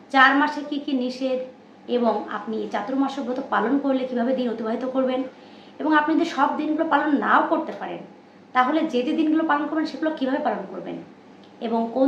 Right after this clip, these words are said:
দিন থেকে কোন দিন পর্যন্ত প্রতিটি মাস হিসাব করা হবে, চন্দ্রপঞ্জিকা অনুযায়ী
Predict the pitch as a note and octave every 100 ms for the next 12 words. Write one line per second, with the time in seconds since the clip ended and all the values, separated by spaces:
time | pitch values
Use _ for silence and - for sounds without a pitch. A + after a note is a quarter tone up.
0 | C#4+ D#4+ D#4 D4 D#4+ - C4 B3+ E4 F4
1 | D4+ B3 A#3 G#3+ - - - - - B3+
2 | C4+ C#4+ A3+ G3+ G#3 G#3 A3+ C#4+ B3 G#3+
3 | F#3+ B3 - - - - - C#4 D#4 E4+
4 | D4 - - G3 G3 B3